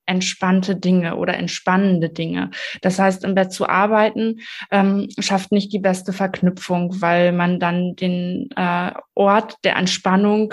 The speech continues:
mit etwas verbindet, was irgendwie anstrengend, vielleicht stressig ist oder einen vielleicht aufregt oder wie auch immer. Ähm, aber Sex ist davon ausgenommen,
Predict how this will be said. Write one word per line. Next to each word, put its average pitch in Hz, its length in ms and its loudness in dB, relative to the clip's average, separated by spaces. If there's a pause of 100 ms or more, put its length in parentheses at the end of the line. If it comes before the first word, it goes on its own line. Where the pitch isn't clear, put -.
(120)
mit 185 260 -2
etwas - 320 -6
verbindet, 190 500 0
was 180 240 -2
irgendwie 180 360 -2
anstrengend, 185 560 0
vielleicht 180 280 -6
stressig 185 600 -4
ist 180 220 -6
oder 175 360 -4
einen 190 180 0
vielleicht 196 260 -2
aufregt 202 560 0
oder 185 240 0
wie 190 140 0
auch 185 220 -2
immer. 196 420 2 (720)
Ähm, 190 460 2 (320)
aber 202 500 2 (120)
Sex 254 420 0
ist - 260 -6
davon 196 420 0 (100)
ausgenommen, 190 960 0